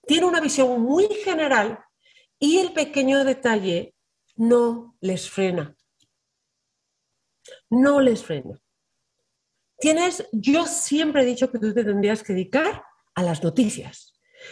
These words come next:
y a explicar las noticias a la gente como lo haces tú, esa capacidad de sintetizar, de hacer ver a la gente algo tan complejo de una manera sencilla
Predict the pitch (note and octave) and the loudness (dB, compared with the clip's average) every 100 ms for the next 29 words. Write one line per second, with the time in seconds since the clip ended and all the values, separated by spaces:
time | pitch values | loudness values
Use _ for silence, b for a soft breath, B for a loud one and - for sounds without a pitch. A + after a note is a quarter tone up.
0 | B - A3 A#3 G#3+ - - - G#3 C#4 | B -4 2 4 2 0 -8 -8 -4 2
1 | D4+ C#4+ B3+ G#3+ G3+ F#3 A#3 A3 F3+ F3+ | 2 2 0 -2 -4 -2 -4 -2 -2 0
2 | E3 D#3 A3 - F#3 E3 F3+ F#3 E3+ - | -2 0 0 0 -2 -2 0 0 -4 -2
3 | F#3 A3+ A#3+ A#3 G#3 - G3 G3+ F#3+ F#3 | -2 0 0 2 0 0 2 2 0 -4
4 | F3+ E3 E3 E3+ D#3 D4+ A#4 - - _ | -6 -2 -4 -4 -2 2 2 0 -14 _
5 | _ B B B B B - G#3 F#3+ F#3+ | _ B B B B B 0 2 2 0
6 | G3 G3 - B3+ C4+ B3 A3 G3+ A#3 A#3 | -4 0 2 4 4 4 2 0 0 0
7 | A#3 G3 G#3+ A#3 A3+ G3+ A3 G#3+ G3 F#3+ | 0 -2 0 0 0 0 -2 -2 -4 -4
8 | G#3 G3+ F#3+ F#3 F3+ E3+ F3+ F3+ E4 F4+ | -4 0 2 2 2 0 -2 -2 0 0
9 | F#4+ | -2